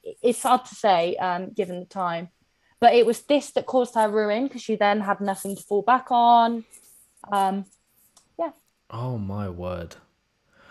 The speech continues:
Speaker 2: Wow, what a crazy situation. You live
Speaker 1: Mm-hmm.
Speaker 2: so much of your life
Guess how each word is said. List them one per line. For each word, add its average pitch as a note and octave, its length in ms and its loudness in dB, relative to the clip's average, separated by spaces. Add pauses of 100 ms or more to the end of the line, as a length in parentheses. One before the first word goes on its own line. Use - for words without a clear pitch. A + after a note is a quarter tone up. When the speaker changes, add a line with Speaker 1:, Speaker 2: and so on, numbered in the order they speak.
(320)
Speaker 2:
Wow, A2 320 0
what A2+ 160 -4
a C#3+ 60 -2
crazy C#3+ 440 0
situation. A#2+ 600 -4
You G2+ 100 -4
live C#3+ 440 -2
Speaker 1:
Mm-hmm. - 140 -20 (360)
Speaker 2:
so - 380 0
much D3+ 320 -2
of A#2+ 120 -8
your G#2+ 120 -2
life F#2+ 540 -8